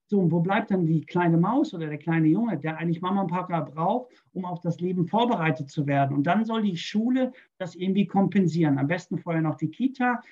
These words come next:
Und die Schule hat früher einen Bildungsauftrag gehabt und heute hat sie auch einen Erziehungsauftrag. Die kann das gar nicht leisten. Das heißt, es ist so komplex geworden.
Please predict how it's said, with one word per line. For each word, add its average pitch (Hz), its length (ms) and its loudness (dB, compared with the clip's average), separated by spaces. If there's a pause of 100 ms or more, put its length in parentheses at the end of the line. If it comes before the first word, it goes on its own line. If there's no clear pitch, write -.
(200)
Und 175 160 -4
die 175 100 -6
Schule 220 260 2
hat 196 100 2
früher 190 240 0
einen 156 80 4
Bildungsauftrag 240 680 2
gehabt 233 180 -2
und 190 160 -2
heute 175 240 -2
hat 175 140 -8
sie 202 120 -10
auch 196 80 -6
einen 208 120 2
Erziehungsauftrag. 170 880 0 (360)
Die 180 60 0
kann 233 220 2
das 226 180 0
gar 226 200 0
nicht 269 200 6
leisten. 220 460 2
Das 147 160 -6
heißt, 190 240 -4
es - 120 -16
ist - 160 -18
so 247 200 2
komplex 233 480 0
geworden. 185 480 0